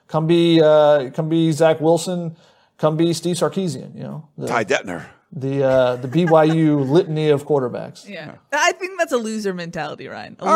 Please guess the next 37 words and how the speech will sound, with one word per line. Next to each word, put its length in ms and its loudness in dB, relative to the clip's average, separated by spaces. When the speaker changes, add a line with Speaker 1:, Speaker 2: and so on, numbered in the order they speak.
Speaker 3:
little 60 -4
bit. 60 0
Speaker 2:
perfect. 60 -10
Hey, 180 0
I'm, 260 -2
I'm, 340 -4
I'm 160 -4
with 120 -6
it. 60 -2
I 40 0
just 140 -2
wanted 240 0
to 80 -2
check. 280 0
I 100 0
just, 180 -4
there 100 -4
was 120 -4
something 260 -2
that 80 -6
Speaker 3:
Sure. 60 -6
Speaker 2:
was 120 -8
like, 220 0
like, 140 -4
Speaker 3:
Sure. 180 -8
Speaker 2:
"Oh, 60 -4
that 100 -8
seems 180 -12
a 60 -8
little 100 0
Speaker 1:
And, 100 -2
Speaker 2:
weird." 80 2
Speaker 1:
and 100 2
it's, 160 -2
it's 260 -2
interesting 480 0
because – 840 2